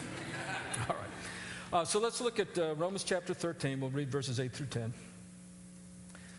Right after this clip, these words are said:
It says, "Owe no one anything except to love each other, for the one who loves another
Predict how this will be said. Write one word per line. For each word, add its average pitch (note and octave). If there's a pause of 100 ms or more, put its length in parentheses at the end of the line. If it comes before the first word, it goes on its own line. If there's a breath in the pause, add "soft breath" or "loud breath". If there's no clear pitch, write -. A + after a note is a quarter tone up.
(140 loud breath)
It -
says, D#3+
"Owe A#3
no G3+
one F#3
anything F3 (140)
except -
to F#3
love F#3
each E3
other, B2+ (440 loud breath)
for E3+
the D#3+
one G#3+
who G3+
loves F#3
another D3